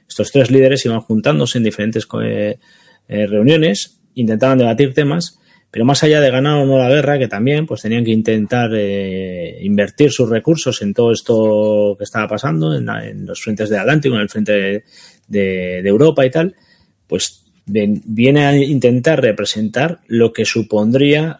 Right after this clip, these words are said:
tu posición global una vez terminada la guerra. Es decir, tú lo que vas a intentar en el juego es posicionarte, ir tomando decisiones a lo largo de la,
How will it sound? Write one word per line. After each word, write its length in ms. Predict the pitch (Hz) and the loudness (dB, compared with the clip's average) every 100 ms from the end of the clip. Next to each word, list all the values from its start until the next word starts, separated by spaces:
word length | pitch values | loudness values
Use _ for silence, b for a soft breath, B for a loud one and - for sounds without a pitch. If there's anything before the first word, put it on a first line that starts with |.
| _ | _
tu 160 | - 117 | -4 -2
posición 680 | 113 104 110 - 143 156 151 | 0 -2 -4 2 2 4 2
global 400 | 147 139 147 156 | 2 2 2 0
una 200 | 139 123 | 0 2
vez 200 | 127 123 | 2 2
terminada 460 | 113 101 101 101 85 | -4 -4 -4 -4 -8
la 100 | 80 | -12
guerra. 360 | 76 _ _ _ | -16 _ _ _
Es 100 | 101 | -14
decir, 260 | 98 - 92 | -12 -12 -6
tú 100 | 131 | 0
lo 80 | 147 | 2
que 60 | |
vas 100 | 151 | 2
a 40 | 135 | 2
intentar 320 | 131 123 120 | 0 2 0
en 100 | 107 | 0
el 100 | 107 | -4
juego 420 | - 135 151 170 b b b | -2 0 0 -4 b b b
es 300 | 123 107 - | -2 -2 -4
posicionarte, 1000 | _ 117 110 113 - 117 131 156 151 160 | _ -4 -2 -4 -2 -2 0 -2 -2 -4
ir 200 | 127 120 | -4 0
tomando 340 | 131 131 123 | 2 2 0
decisiones 540 | 110 110 - 101 95 98 | -2 -4 -8 -8 -10 -8
a 60 | |
lo 40 | 117 | -6
largo 240 | 143 147 | 0 2
de 80 | 131 | 2
la, 340 | 120 117 110 | 0 -2 -4